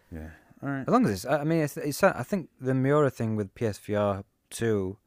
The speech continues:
Speaker 2: and the first one apparently is different between headsets. So
Speaker 1: Mm-hmm.
Speaker 2: what one person might be seeing, another person might not.
Speaker 1: Yeah.
Speaker 2: Uh, I think it exists on every single one. I think it's just the, the severity of it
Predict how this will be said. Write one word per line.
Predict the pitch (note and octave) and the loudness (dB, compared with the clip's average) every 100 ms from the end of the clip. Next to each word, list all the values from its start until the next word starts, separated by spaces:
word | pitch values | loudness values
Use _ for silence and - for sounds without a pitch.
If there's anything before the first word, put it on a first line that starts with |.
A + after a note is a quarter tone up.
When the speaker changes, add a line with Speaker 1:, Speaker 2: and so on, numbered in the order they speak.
| _ _ _ - | _ _ _ -6
Speaker 2:
and | B2+ A#2+ | 0 0
the | G#2 | 0
first | A2+ G#2+ | -2 -2
one | G2+ | -6
apparently | F2+ - C3 G2 F#2+ F#2 F#2+ _ _ _ | -8 -2 0 0 -4 -6 -6 _ _ _
is | G#2 | -16
different | - A2+ A2+ G2 - _ _ _ _ - | -8 -8 -6 -8 -10 _ _ _ _ -16
between | - G#2+ | -6 -6
headsets. | F#2+ A2 - C#3+ - | -4 -6 -2 -4 -4
So | - G2 F2+ F2 - A2 | -8 -2 0 -2 -6 -10
Speaker 1:
Mm-hmm. | G2+ G#2+ G#2+ _ _ - | -10 -10 -12 _ _ -6
Speaker 2:
what | A2+ A2 | -6 -2
one | A#2+ | -4
person | - A#2 A2 - G2 | -2 -4 -4 -4 -6
might | G2 F2+ | -4 -6
be | F#2+ | -10
seeing, | G#2 G2 | -6 -6
another | G2 F#2+ | -6 -8
person | - F2+ - F#2 | -8 -12 -10 -10
might | F2 F2+ | -8 -6
not. | F#2+ A2 - _ _ - | -4 -6 -10 _ _ -14
Speaker 1:
Yeah. | E2 D2+ F#2 _ _ - | -12 -12 -18 _ _ -10
Speaker 2:
Uh, | F#2 F#2+ | -8 -6
I | |
think | G3 D3+ | -6 -6
it | A#2 | -8
exists | G2 G#2+ - | -6 -6 -6
on | G#2+ - | -8 -6
every | A2+ A#2+ | -6 -6
single | - F#2 F2+ | -8 -6 -4
one. | G2 F#2+ | -4 -4
I | F2+ | -6
think | G#2 F#2+ | -10 -12
it's | F#2+ | -14
just | F2+ - | -16 -14
the, | F2+ F#2+ | -16 -12
the | F#2 | -10
severity | G2+ F#2+ G2 G2+ - | -8 -2 -2 -4 -8
of | F#2 F2+ | -10 -10
it | - | -12